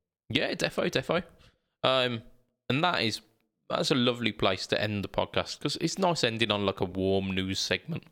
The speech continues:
Thank you, thank you so much, all of you, for,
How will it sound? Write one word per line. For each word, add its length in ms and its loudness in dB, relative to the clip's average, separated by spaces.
Thank 260 0
you, 340 -2
thank 280 -4
you 60 -8
so 180 0
much, 420 -6
all 160 2
of 100 -4
you, 240 0
for, 220 2